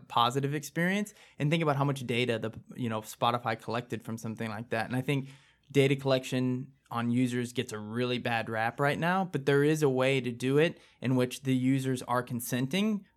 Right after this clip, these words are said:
by nature because they want a better experience. And I think that that's the,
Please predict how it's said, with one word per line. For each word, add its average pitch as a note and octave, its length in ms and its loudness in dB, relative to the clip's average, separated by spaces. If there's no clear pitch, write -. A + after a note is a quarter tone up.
by A#2+ 180 2
nature C3 520 0
because C3+ 600 2
they C3 120 2
want B2+ 320 2
a A#2+ 60 -2
better A#2+ 280 0
experience. A2+ 760 -4
And B2 160 -4
I - 20 -4
think B2 200 -6
that A2+ 200 -8
that's C#3 360 0
the, A#2+ 380 0